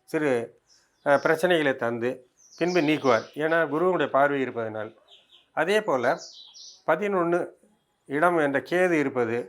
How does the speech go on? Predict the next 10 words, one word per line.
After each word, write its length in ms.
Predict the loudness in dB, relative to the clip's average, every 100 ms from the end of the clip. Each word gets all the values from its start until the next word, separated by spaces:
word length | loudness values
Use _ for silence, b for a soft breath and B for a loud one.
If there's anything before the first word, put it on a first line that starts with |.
| _ _ -6
எந்த 360 | -4 2 0
பிரச்சனைகள் 500 | 2 0 2 0 2
வந்தாலும் 380 | 2 4 0 0
அதற்கு 360 | 0 -2 -2 -4
முழுமையான 440 | -2 0 0 0
வெற்றியை 340 | -2 -2 -4
தரக்கூடியவர் 600 | 0 0 0 -4 -2 -4 -6 _ _ _ _ _ -6
இந்த 260 | 0 0
குரு 200 | 0 0
பகவான். 380 | -2 -2 -6